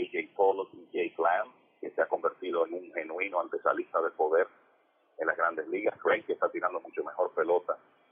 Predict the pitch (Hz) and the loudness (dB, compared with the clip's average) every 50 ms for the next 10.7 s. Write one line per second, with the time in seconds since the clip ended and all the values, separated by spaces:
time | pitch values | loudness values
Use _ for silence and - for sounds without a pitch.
0 | _ _ _ _ - 73 76 78 80 90 90 - - 95 85 82 80 82 85 82 | _ _ _ _ -4 -2 -2 2 2 2 2 4 2 4 4 4 4 2 -2 -8
1 | 85 - - 85 90 101 104 - - 87 85 - - - 87 92 87 - 80 73 | -10 -8 -2 0 2 2 2 2 2 0 0 0 0 2 2 2 2 0 -6 -8
2 | - 85 82 - 76 76 73 71 73 90 113 110 - - - - _ _ _ _ | -8 -10 -6 -6 -4 -4 -4 -4 0 2 2 2 2 -2 -16 -20 _ _ _ _
3 | - - 98 101 92 - - _ _ _ _ - - - - - - - 139 - | -2 2 2 4 4 2 -2 _ _ _ _ -10 -6 -2 0 0 0 0 -2 -2
4 | - - - 180 92 107 110 - 117 113 113 113 113 110 - - - - - 95 | -2 -4 -12 -2 0 0 2 6 6 6 6 6 4 0 2 2 2 4 6 4
5 | 101 - - - 95 98 - - - - - - - - - 87 95 101 104 85 | 4 4 4 2 2 2 -2 -4 -4 -4 -6 -8 -8 -2 0 0 0 0 -2 -4
6 | 85 87 90 90 - 85 82 82 - - 73 67 - - - _ _ _ _ _ | -4 -6 -6 -4 -2 0 0 0 -2 -4 -6 -6 -6 -8 -16 _ _ _ _ _
7 | _ _ _ _ - 90 90 85 - 107 139 156 131 - 101 - - - - 101 | _ _ _ _ 0 0 0 2 4 4 6 6 4 2 -2 -6 -6 -12 -6 -4
8 | 107 110 104 95 92 104 - - 92 87 90 92 95 92 - 87 - - - 98 | -4 -4 -4 -2 -2 -2 -2 0 0 0 2 2 0 0 -2 -4 -4 0 2 4
9 | 104 120 - - 120 113 104 92 90 87 95 101 95 - - - 80 78 87 - | 4 4 2 -2 -10 -6 0 2 2 4 4 4 4 2 -2 -2 -2 -2 -2 0
10 | - 98 90 85 82 - - 82 76 76 76 73 73 - | 2 2 4 4 4 2 0 -6 -2 0 0 0 0 -4